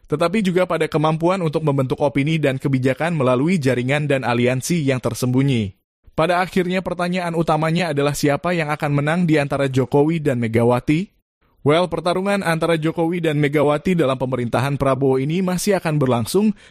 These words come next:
dengan banyak faktor yang belum sepenuhnya terungkap. Pengaruh Jokowi terlihat jelas dalam pemilihan menteri, tetapi P D I P dan Megawati tidak bisa dianggap remeh.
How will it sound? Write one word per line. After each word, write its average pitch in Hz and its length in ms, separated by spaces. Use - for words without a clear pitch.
dengan 170 240
banyak 160 320
faktor 170 400
yang 147 240
belum 170 240
sepenuhnya 151 560
terungkap. 123 560
Pengaruh 170 320
Jokowi 175 400
terlihat 170 480
jelas 175 320
dalam 156 240
pemilihan 147 480
menteri, 160 560
tetapi 147 320
P 165 160
D 131 160
I 135 160
P 151 160
dan 143 160
Megawati 131 560
tidak 180 400
bisa 165 160
dianggap 120 480
remeh. 123 400